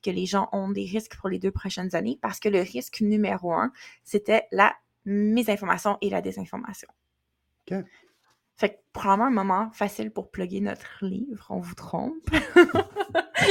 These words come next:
Speaker 1: Si ça vous tente de comprendre c'est quoi la différence entre la mésinformation et la désinformation, la définition est dans le livre, en, en vente partout, y compris Amazon. Euh, mais, euh, bref, c'est intéressant de regarder parce que dans les deux prochaines années, la pou-,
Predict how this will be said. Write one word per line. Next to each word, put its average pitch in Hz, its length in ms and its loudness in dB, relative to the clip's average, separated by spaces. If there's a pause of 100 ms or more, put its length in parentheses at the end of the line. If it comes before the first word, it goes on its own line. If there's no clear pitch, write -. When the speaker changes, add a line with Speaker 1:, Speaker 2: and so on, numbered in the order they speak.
Speaker 1:
Si - 200 -6
ça - 180 -2
vous 254 120 -2
tente 269 260 4
de 269 40 2
comprendre 254 460 2
c'est 277 100 0
quoi 226 140 8
la 196 100 8
différence 214 540 0
entre 214 140 -2
la 202 100 4
mésinformation 190 840 2
et 214 80 0
la 190 100 0
désinformation, 175 760 0 (400)
la 190 220 0
définition 180 540 -4
est 165 40 -2
dans 170 140 -4
le - 80 -6
livre, 175 640 -2
en, 196 80 -2 (220)
en 196 80 -2
vente 214 260 -2
partout, 214 340 -4
y 208 140 -8
compris 190 400 -10
Amazon. 180 540 -6 (640)
Euh, 196 320 12
mais, 214 340 4 (100)
euh, 202 260 6
bref, 220 360 -2
c'est 233 120 2
intéressant 220 500 -2
de 269 60 -4
regarder 208 420 0
parce 233 200 -8
que 220 40 -10
dans 190 120 -2
les 185 100 -6
deux 208 160 -6
prochaines 208 480 -4
années, 196 380 -2
la 196 120 0
pou-, 196 100 -14